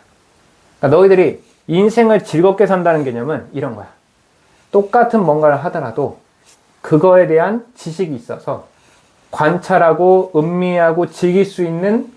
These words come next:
거리가 많다. 그게 우리가 인생이 즐겁다라는 거야. 오케이? 단 하나 음식 하나를 먹더라도. 오케이?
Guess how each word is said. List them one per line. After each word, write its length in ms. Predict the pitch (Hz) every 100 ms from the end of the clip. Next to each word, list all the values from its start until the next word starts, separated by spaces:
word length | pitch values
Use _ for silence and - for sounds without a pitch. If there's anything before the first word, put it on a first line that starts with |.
| -
거리가 400 | 214 233 226 208
많다. 320 | 127 104 - - _ _ _ _ _ _ _ _ _
그게 220 | 156 165
우리가 480 | 147 135 147 165 - _ _
인생이 560 | 139 151 147 147 156 156
즐겁다라는 680 | - 147 165 147 120 113
거야. 120 | 95 - _ _ _ _ _ _ _ _ _ _ _
오케이? 300 | 135 - 185 - _ _ _ -
단 200 | 147 151
하나 200 | 156 143
음식 260 | 147 147 156
하나를 240 | 151 135
먹더라도. 500 | 113 - 95 92 _ _ _ _ _ _ _ _ _ _ _ _ -
오케이? 200 | 127